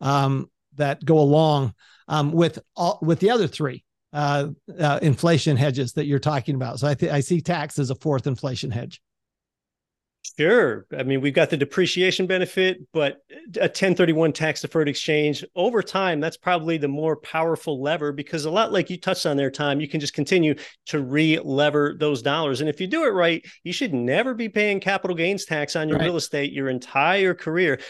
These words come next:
Speaker 2: Now, you do kinda get your money trapped in this real estate game in a sense, but
Speaker 1: You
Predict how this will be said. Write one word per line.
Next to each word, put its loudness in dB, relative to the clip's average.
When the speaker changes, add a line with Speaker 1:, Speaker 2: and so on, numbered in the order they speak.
Speaker 2:
Now, 0
you 0
do 2
kinda 0
get -2
your -2
money 0
trapped -2
in -4
this -4
real 2
estate -2
game 0
in 0
a 0
sense, -4
but -2
Speaker 1:
You -2